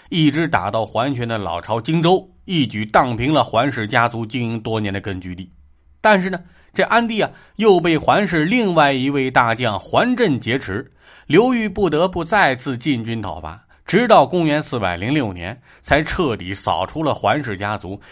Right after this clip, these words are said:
解除了长期威胁东晋的荆州势力。可怜呢，这晋安帝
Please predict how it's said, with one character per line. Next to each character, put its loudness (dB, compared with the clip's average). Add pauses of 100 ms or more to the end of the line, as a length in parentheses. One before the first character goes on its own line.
(140)
解 2
除 -2
了 2
长 0
期 -4
威 -2
胁 -8
东 -6
晋 -10
的 -12
荆 -6
州 -8
势 -10
力。 -20 (640)
可 2
怜 2
呢， -4 (180)
这 -6
晋 -4
安 0
帝 -12